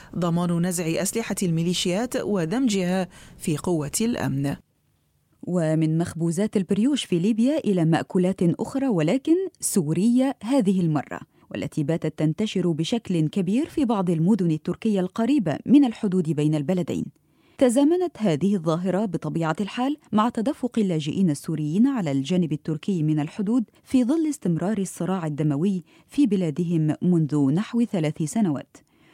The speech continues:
Speaker 2: مراسلنا في اسطنبول عبد الناصر سانكي زار أحد هذه المطاعم السورية في مدينة غازي عنتاب التركية، ووافانا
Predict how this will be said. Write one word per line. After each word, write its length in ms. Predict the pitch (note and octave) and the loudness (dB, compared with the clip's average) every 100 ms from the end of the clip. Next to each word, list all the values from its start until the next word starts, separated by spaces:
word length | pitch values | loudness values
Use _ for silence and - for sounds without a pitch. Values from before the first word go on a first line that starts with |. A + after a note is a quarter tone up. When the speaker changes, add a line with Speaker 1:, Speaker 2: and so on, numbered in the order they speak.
| _ | _
Speaker 2:
مراسلنا 680 | C#3+ C#3 D3 - D#3+ D#3 D3+ | -6 -4 -4 -4 -2 0 0
في 100 | D3+ | 0
اسطنبول 540 | F3+ - E3+ G3+ D4+ G3 | -4 -2 -2 0 -2 -2
عبد 180 | D#3 | -2
الناصر 340 | E3 D#3+ F3+ E3 | 0 0 -2 -6
سانكي 460 | - A#3+ A#3+ A3 - - - - | 0 2 2 0 -4 -16 -20 -8
زار 300 | F#3 A3+ D#4 C4 A#3+ - | -2 -2 0 -2 -2 -4
أحد 240 | - F3+ | -6 -4
هذه 400 | D#3 F3 A3 F3+ | -2 -2 -2 0
المطاعم 520 | E3+ D#3+ - G#3 E3 E3+ | 0 0 -2 -2 0 0
السورية 480 | - G3+ A#3+ D4+ | -2 -2 0 0
في 180 | D4+ F3 | -2 -2
مدينة 720 | D3+ C#3+ E3+ D3 - E3 D3+ D3 | 0 0 0 0 -2 -2 -2 -2
غازي 260 | E3+ C#3+ D3+ | -4 -4 -2
عنتاب 380 | D3+ F3+ G3 | -2 -2 -4
التركية، 580 | D#3 - G3 C4 D4 F4 - _ | -4 -6 -2 0 0 0 -10 _
ووافانا 720 | - D3+ C#3+ C#3+ B3 C4 C4+ | -4 -2 0 -2 2 4 4